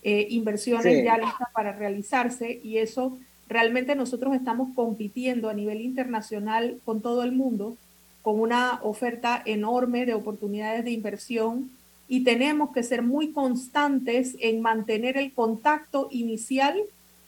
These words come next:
Speaker 1: eh, en el tiempo con el inversionista, ¿no? Para lograr que ese inversionista deseche cualquier otro interés que pueda tener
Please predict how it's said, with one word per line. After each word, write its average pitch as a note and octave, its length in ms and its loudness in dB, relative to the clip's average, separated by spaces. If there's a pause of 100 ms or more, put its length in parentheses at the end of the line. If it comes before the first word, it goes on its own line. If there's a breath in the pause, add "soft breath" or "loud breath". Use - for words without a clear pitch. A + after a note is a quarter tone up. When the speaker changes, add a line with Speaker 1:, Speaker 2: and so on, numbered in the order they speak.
(160)
Speaker 1:
eh, G#3+ 400 6
en A#3 180 0
el A3+ 180 2
tiempo B3+ 360 4
con C4+ 120 2
el A3 120 0
inversionista, G#3+ 800 -4
¿no? B3 260 -4
Para A3 220 8
lograr A#3+ 520 4
que C#4 80 -4
ese C#4 140 -6
inversionista B3+ 760 -2
deseche C#4 640 2
cualquier B3 420 0
otro C4+ 220 0
interés A#3+ 400 0
que C4+ 120 -6
pueda C4 280 0
tener C4+ 360 -4